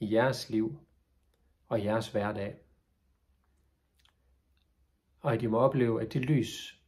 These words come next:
som i Jesus kom til jord julenat, at det må skinne for jer i jeres liv, og det må pege frem mod evigheden sammen med ham.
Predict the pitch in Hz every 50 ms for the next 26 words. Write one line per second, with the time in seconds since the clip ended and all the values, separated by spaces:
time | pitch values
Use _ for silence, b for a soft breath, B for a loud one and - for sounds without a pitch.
0 | _ _ _ _ _ - - - 113 110 110 139 131 107 104 110 120 139 143 -
1 | 120 - - - - - _ _ _ _ _ - - 101 95 - - 107 101 120
2 | 127 131 120 110 92 - - - _ - 120 123 135 131 123 110 101 101 107 -
3 | - - _ _ _ _ _ _ _ _ _ _ _ _ _ _ - 120 - 127
4 | 110 104 104 - - - 127 135 151 147 143 - 120 117 113 110 104 - 107 107
5 | 104 107 107 107 - - 147 151 135 120 - - _ _ _ _ _ _ _ _
6 | _ _ _ _ _ _ _ - - - - 107 101 98 98 - - 110 110 107
7 | 104 - - 139 135 123 110 98 - - _ _ _ _ _ _ _ - 110 113
8 | 117 117 120 120 104 95 95 95 95 - - - 101 104 101 95 87 87 95 92
9 | 92 98